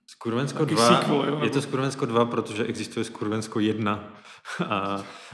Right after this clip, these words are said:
Speaker 1: to je na předchozím E P čku a je to v podstatě úplně ten stejný text, jenom udělaný na jiný beat,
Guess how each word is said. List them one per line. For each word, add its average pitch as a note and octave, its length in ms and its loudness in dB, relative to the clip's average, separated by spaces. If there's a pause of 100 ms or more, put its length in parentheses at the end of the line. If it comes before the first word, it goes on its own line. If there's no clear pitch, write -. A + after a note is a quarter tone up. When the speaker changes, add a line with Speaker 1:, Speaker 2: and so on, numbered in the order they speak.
(140)
Speaker 1:
to A#2 80 4
je G#2+ 160 6
na G#2+ 160 0
předchozím A2 680 -2
E A2 60 -6
P G#2+ 200 -10
čku D#3+ 440 -4 (360)
a G#2 420 -2
je A2 100 4
to A2 240 0
v - 280 -12
podstatě A2 560 -2
úplně A2 380 -6
ten G#2+ 420 -6 (260)
stejný G#2+ 440 -4
text, - 560 -4
jenom A2 300 -4
udělaný G#2 560 -4
na G#2 380 -6
jiný G2+ 340 -6
beat, G2+ 260 -6